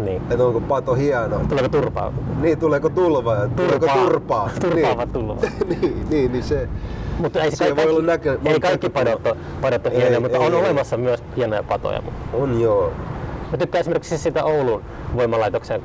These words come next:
Speaker 1: kun katsoo sieltä Ainolan puistosta päin, niin se, kun se on valaistu yöllä, niin se pato on tosi, tota, kauniin näköinen.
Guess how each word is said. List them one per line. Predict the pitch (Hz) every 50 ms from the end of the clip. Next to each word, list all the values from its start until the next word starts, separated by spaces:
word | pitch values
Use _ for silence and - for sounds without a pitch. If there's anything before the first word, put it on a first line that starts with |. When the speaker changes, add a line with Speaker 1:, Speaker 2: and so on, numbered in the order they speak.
| - -
Speaker 1:
kun | -
katsoo | - - - - 139 123
sieltä | 139 131 117 147 127
Ainolan | 127 131 127 123 117 104
puistosta | - 120 107 - - - - -
päin, | - 113 110
niin | 104
se, | - -
kun | - - - 120
se | 117 127
on | 117
valaistu | 127 135 135 135 - - - 107
yöllä, | 113 117 113 110
niin | 104
se | 104 120
pato | - 127 - - 117 104
on | 104 -
tosi, | 113 - - 98 90 - - - - - - - - -
tota, | - 101 92 98
kauniin | 92 - 107 101 98 92 92
näköinen. | 98 101 - 101 101 101